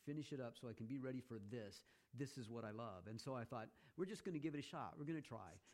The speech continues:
So we're gonna go through, and I'll give you the scriptures each day as th-, what we're gonna do.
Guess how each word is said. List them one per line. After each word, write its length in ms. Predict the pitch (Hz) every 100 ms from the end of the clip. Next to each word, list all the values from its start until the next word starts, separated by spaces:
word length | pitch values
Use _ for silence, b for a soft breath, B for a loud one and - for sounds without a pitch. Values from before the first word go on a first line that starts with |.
| B
So 140 | - 143
we're 160 | 202
gonna 160 | 214 190
go 160 | 139
through, 240 | 135 123 131
and 80 | 127
I'll 100 | 135
give 220 | 151 196
you 80 | 170
the 100 | 131
scriptures 540 | - 156 156 120 98
each 220 | 151 143
day 260 | 135 117 110
as 100 | 127
th-, 260 | 110 135 135
what 160 | 139 135
we're 60 |
gonna 180 | 123 123
do. 240 | 120 123